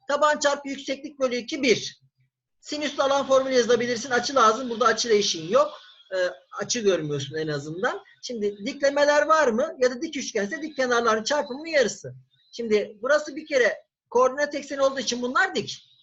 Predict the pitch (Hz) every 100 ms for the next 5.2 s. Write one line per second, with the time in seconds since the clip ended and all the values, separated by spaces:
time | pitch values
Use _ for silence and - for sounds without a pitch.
0 | _ _ _ _ - 226 247 302 302 302
1 | 302 302 285 294 285 277 285 320 453 -
2 | _ _ _ 175 247 302 311 320 - 320
3 | 294 302 320 349 277 262 - 247 208 190
4 | 175 151 160 226 311 311 - 240 - 202
5 | 131